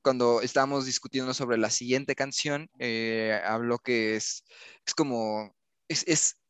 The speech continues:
es bastante similar a la música de Cuphead. Este, nos vamos a ir al corte con esta música, que también tiene que ver con un robot, porque el, el video musical es un robot gigante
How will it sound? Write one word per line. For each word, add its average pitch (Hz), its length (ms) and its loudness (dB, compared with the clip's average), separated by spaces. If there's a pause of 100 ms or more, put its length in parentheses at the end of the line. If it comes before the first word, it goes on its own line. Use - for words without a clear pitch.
es 180 100 2
bastante 180 320 0
similar 147 500 4
a 135 60 6
la 117 120 0
música 131 340 0
de 101 80 -2
Cuphead. 139 460 0 (840)
Este, 113 960 0
nos 123 180 -2
vamos 135 280 0
a 135 60 2
ir 127 100 4
al 120 120 2
corte 123 320 -2
con 113 160 -8
esta 107 420 -4
música, 113 380 -10
que - 80 -14
también 170 240 4
tiene 196 180 6
que 185 80 4
ver 180 120 4
con 175 160 4
un 175 40 -2
robot, 165 360 6 (320)
porque 143 240 4
el, 127 240 8
el 135 100 2
video 131 180 -2
musical 135 380 -2
es 123 100 -4
un 139 120 -14
robot 123 240 -4
gigante 113 500 -4